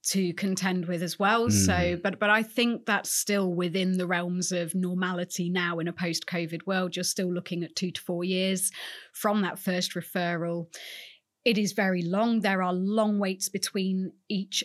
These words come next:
Speaker 1: assessment as well. So
Speaker 2: Yeah.
Speaker 1: Ava had her first assessment, the one where it was suggested that we should look towards ados and autism.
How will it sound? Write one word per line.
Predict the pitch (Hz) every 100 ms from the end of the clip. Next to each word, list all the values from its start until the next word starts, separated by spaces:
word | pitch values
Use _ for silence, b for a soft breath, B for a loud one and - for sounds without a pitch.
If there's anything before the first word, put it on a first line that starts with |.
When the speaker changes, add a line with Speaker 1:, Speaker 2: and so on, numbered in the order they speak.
| -
Speaker 1:
assessment | - 202 175 190 180 170
as | 170 -
well. | 202 247 254
So | 226
Speaker 2:
Yeah. | 190 196
Speaker 1:
Ava | 202 185
had | 180 185
her | - 175
first | - 208 202 -
assessment, | 180 185 175 - 185 202
the | 196
one | 185 180
where | 175
it | 170
was | 185
suggested | - 180 180 180 - 165 160
that | 180 175
we | 170
should | 180 175
look | 170 - - _ -
towards | 202 175 165 -
ados | 180 175 175 170 - 180
and | 170 170
autism. | 190 185 185 170 160 170 175